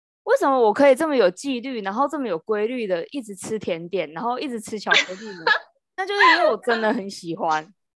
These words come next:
Speaker 1: 对不对？
Speaker 2: 嗯，嗯，
Speaker 1: 但后来我不吃了，
Speaker 2: 嗯。
Speaker 1: 是因为为什么？因为我现在觉得我的身体更重要，比巧克力还要重要，
Speaker 2: 对。
Speaker 1: 然后我更想要我的身体好。
Speaker 2: 嗯。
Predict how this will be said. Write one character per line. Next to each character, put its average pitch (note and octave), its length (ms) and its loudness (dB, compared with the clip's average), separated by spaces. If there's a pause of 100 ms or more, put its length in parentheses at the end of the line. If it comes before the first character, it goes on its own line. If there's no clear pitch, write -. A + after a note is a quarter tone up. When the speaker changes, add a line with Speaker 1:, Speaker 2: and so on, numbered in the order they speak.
(280)
Speaker 1:
对 B3 100 -2
不 B3+ 60 4
对？ A#3+ 80 8
Speaker 2:
嗯， G#3 360 4
嗯， A3+ 200 -2
Speaker 1:
但 F#4 80 -2
后 G4+ 100 4
来 D4+ 80 6
我 A3 80 4
不 A3+ 80 -2 (100)
吃 A#3 240 -8
了， G3 160 4
Speaker 2:
嗯。 G3+ 40 -4
Speaker 1:
是 D#4 140 -12
因 C#4+ 120 -6
为 C#4+ 120 -2
为 C#4 120 -2
什 A3+ 140 -10
么？ E3 140 -14 (240)
因 G#4 120 0
为 F4+ 40 6
我 A3 160 4
现 D4 180 -2
在 D4+ 120 2
觉 A#3+ 140 -2
得 G#3 100 -2
我 F#3 120 -6
的 F#3 40 -4
身 A3 240 -6
体 E3 140 -12
更 A3 200 -4
重 G3+ 240 -4
要， G#3 240 2 (200)
比 D#3+ 120 -6
巧 G3+ 200 -4
克 A#3+ 100 -8
力 B3+ 100 4
还 G3+ 140 2
要 G3+ 140 4
重 A3 220 -6
要， F#3+ 180 -4
Speaker 2:
对。 - 40 -10 (440)
Speaker 1:
然 B3+ 100 2
后 D4+ 80 6
我 B3+ 60 4
更 B3+ 320 4
想 F#3+ 100 -4
要 A#3 80 0
我 G#3 160 -4
的 F3 60 -6
身 F#3+ 240 -6
体 E3+ 180 -10
好。 - 200 -6
Speaker 2:
嗯。 - 120 -12